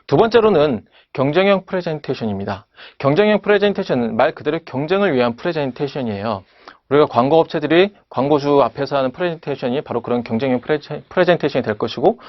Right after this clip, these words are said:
소비자들 앞에서 우리의 상품을 제안하는 것이 바로 그런 경쟁형 프레젠테이션이 되겠죠.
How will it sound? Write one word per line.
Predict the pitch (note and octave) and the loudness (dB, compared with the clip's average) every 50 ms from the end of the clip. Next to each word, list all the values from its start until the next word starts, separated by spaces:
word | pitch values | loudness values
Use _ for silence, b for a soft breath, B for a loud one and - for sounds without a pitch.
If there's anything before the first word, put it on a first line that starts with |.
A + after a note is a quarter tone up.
| B B B | B B B
소비자들 | - - A#3 A3 A#3+ G#3+ A3+ G3+ G#3+ G3 | -4 0 2 4 4 6 6 6 6 6
앞에서 | F3+ - F3 C#3+ E3 F3 G3+ G#3 B B B B | 4 4 2 2 2 2 2 0 B B B B
우리의 | - B2 C#3 D3 | -2 0 0 2
상품을 | D#3 G3+ G#3 - - F#3+ F3+ F3+ D#3 | 2 -2 -4 -4 0 2 2 2 2
제안하는 | - A#2+ A#2+ B2 B2+ - A#2+ A#2 | 2 2 4 4 4 2 2 0
것이 | A2 - - - F#3 A3+ b b b b | -2 -4 -4 -4 -4 -4 b b b b
바로 | - A2 A#2 A2 | -2 0 0 0
그런 | A2 A2 A2+ A#2 | 0 -2 -4 -4
경쟁형 | - A#2 A#2 A#2 B2+ A#2 B2 B2+ A#2+ | -4 -4 -4 -2 0 0 -2 -2 -4
프레젠테이션이 | - F3 E3+ - E3 D3 - C3+ - - A2 G#2 | -4 -4 -4 -2 -4 -6 -6 -8 -8 -6 -6 -4
되겠죠. | G#2 - G2+ G2+ - - - G#2+ F#2 | -4 -6 -6 -6 -6 -8 -8 -8 -8